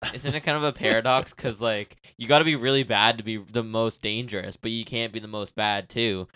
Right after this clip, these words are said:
Speaker 1: And then you gotta be really dangerous to be the baddest, but you're not the most dangerous,
Speaker 2: Right.
Speaker 1: so, like, you're not the best at both.
Speaker 2: How can
Speaker 1: So
Speaker 2: you
Speaker 1: it's
Speaker 2: ever
Speaker 1: like,
Speaker 2: get there?
Speaker 1: I don't, that, that, it's, I guess it's kind of a paradox. I don't even know how that came up, but
Speaker 2: But anyway, sorry. <laughs>
Speaker 1: Uh,
Speaker 2: We, we digress sometimes.
Speaker 1: <laughs> That was funny.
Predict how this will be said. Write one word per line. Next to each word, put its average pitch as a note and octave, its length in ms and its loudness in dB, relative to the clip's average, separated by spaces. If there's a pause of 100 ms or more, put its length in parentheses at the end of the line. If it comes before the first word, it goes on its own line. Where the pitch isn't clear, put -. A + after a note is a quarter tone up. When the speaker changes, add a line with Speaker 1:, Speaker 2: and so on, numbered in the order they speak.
(200)
Speaker 1:
And A2 160 -4
then G#2+ 180 -6
you A2 120 -4
gotta A2 260 0
be G#2+ 180 -6
really A2 300 -2
dangerous G#2+ 520 -6
to - 120 -12
be G2 140 -6
the F#2 120 -8
baddest, G2+ 680 0
but G#2 260 -2
you're G#2 120 -4
not G2 260 -6
the G2 80 -10
most G2 280 -10
dangerous, G2 460 -4
Speaker 2:
Right. A#1+ 80 -4
Speaker 1:
so, G2+ 100 -4
like, G2 280 -4
you're G2+ 80 -4
not G2+ 260 -6
the G#2 80 -4
best G2+ 300 -8
at F#2+ 160 -10
both. G2 240 -6 (200)
Speaker 2:
How D2 140 -2
can - 160 -12
Speaker 1:
So E2 80 -2
Speaker 2:
you G2 60 -2
Speaker 1:
it's D#2 80 -2
Speaker 2:
ever E2 160 -4
Speaker 1:
like, F#2 100 -4
Speaker 2:
get D2+ 140 -6
there? B1+ 260 -8 (840)
Speaker 1:
I G2 120 -8
don't, G2+ 280 -6
that, G#2+ 120 -8
that, D2 200 -12
it's, - 280 -20
I G#2+ 80 -6
guess A2 180 -6
it's - 80 -20
kind F#2+ 200 -2
of F#2 100 -10
a - 20 -20
paradox. - 380 -6
I - 100 -8
don't F#2+ 240 -10
even F#2 220 -12
know F2+ 140 -8
how F#2 180 -6
that F2+ 240 -10
came F#2 240 -14
up, F2 200 -14 (100)
but F#2+ 100 -10
Speaker 2:
But G2 120 -4 (200)
anyway, D2+ 300 -4
sorry. B1 460 -8
<laughs> - 40 -20
Speaker 1:
Uh, G2 280 -4
Speaker 2:
We, D#3+ 80 2
we C#3+ 200 -2
digress D2+ 540 -4
sometimes. B1 640 -12
Speaker 1:
<laughs> - 40 -20
That A#2+ 140 -8
was G#2 140 -14
funny. F#2+ 280 -16